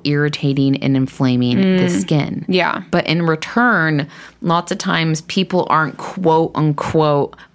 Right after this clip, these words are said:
Speaker 1: peeling the way that they think they should be because they saw it on TikTok.
Speaker 2: Like a snake, you mean?
Speaker 1: Yeah.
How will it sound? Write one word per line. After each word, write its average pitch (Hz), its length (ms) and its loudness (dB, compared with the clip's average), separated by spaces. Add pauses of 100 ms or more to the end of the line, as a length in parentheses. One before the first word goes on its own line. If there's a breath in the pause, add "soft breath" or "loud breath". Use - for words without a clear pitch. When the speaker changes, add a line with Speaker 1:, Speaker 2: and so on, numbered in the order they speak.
Speaker 1:
peeling 151 1200 0 (360 soft breath)
the 160 200 2
way 151 460 2
that 156 280 -2
they 156 160 2
think 156 500 -2
they 147 180 2
should 170 380 0
be 151 160 2
because 143 400 -2
they 135 140 0
saw 143 340 0
it 139 80 -2
on 131 160 0
TikTok. - 640 -4
Speaker 2:
Like 196 200 0
a 190 60 0
snake, 180 400 -4
you 196 100 -2
mean? 208 320 0
Speaker 1:
Yeah. 139 320 -2